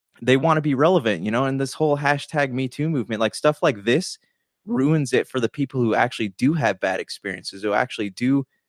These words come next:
wanna start a conversation. It's not just, like, one of these petty little he said, she said things. It's that you have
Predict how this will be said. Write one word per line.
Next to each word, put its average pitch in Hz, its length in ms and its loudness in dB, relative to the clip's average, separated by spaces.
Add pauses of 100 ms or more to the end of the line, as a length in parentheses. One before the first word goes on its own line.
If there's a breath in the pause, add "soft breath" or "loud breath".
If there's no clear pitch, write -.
(300)
wanna 113 220 0
start 117 260 2
a 104 40 -4
conversation. 104 760 -4
It's 95 140 -10
not 113 180 -2
just, - 240 -8
like, 104 220 0
one 110 160 -2
of 104 60 -2
these 98 140 -6
petty 117 320 -6
little 98 200 -4
he 123 200 -8
said, 104 280 -4
she 135 160 -6
said 98 260 -6
things. 95 260 -10
It's 98 140 -12
that - 140 -10
you 117 140 -4
have 127 300 0